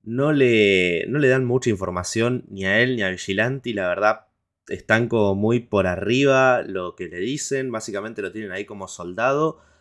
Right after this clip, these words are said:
Tenés que ir a tal lugar, tenés que hacer tal cosa y nada más. Mientras que tanto Harcourt, Leota y Economos saben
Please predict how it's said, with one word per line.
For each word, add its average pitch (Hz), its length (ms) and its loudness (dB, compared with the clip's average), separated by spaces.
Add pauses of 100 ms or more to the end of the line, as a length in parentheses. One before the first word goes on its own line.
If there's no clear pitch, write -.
(120)
Tenés 104 220 -4
que 107 80 -6
ir 101 60 0
a - 80 -2
tal 113 180 2
lugar, 113 380 4
tenés 101 180 -6
que 104 60 -14
hacer 101 180 -6
tal 98 220 -6
cosa 113 500 -4
y 98 80 -16
nada 95 260 -4
más. 127 460 -2 (220)
Mientras 95 420 -8
que 98 240 0
tanto 101 420 -2
Harcourt, 107 580 -2
Leota 95 640 0
y 82 460 -14
Economos 101 640 -6
saben 113 600 2